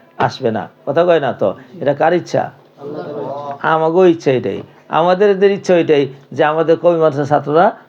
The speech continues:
Speaker 1: শুধুমাত্র আসমানি এলিম থাকবে, আর অন্য কোনো এলিম থাকবে না। বুঝাইতে পারি নাই।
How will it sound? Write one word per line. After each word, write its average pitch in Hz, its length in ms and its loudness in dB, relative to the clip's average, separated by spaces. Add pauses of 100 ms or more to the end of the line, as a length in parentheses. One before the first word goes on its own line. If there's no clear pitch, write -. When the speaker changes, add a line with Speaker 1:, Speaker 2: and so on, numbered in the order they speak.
Speaker 1:
শুধুমাত্র 180 680 2
আসমানি 147 480 0
এলিম 147 320 2
থাকবে, 139 380 2
আর 139 120 4
অন্য 135 220 -2
কোনো 131 160 -2
এলিম 123 220 0
থাকবে 107 340 -8
না। - 80 -18 (2000)
বুঝাইতে 147 280 -2
পারি 120 220 2
নাই। 101 200 -8